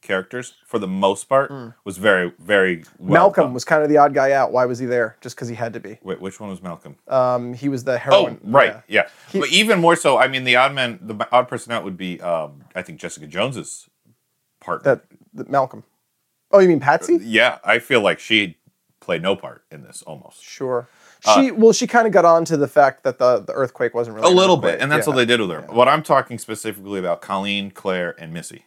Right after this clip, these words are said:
Speaker 2: Sure.
Speaker 1: I mean, they had
Speaker 2: They had big
Speaker 1: they had a big role in
Speaker 2: big
Speaker 1: this,
Speaker 2: roles in it, yeah.
Speaker 1: where I wasn't expecting them to.
Speaker 2: Sure.
Speaker 1: Because this is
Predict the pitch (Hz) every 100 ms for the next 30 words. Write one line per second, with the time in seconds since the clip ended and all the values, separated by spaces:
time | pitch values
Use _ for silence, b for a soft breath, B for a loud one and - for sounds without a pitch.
0 | _ - 135 110 - 92 95 90 90 101
1 | 117 117 117 104 98 92 _ - 139 123
2 | 123 123 117 - - 92 123 120 82 -
3 | 165 139 95 78 123 120 117 110 107 107
4 | - 104 - 123 123 123 131 139 151 214
5 | 226 123 82 82 - - - 202 170 107
6 | 101 - 101 98 92 - _ 90 85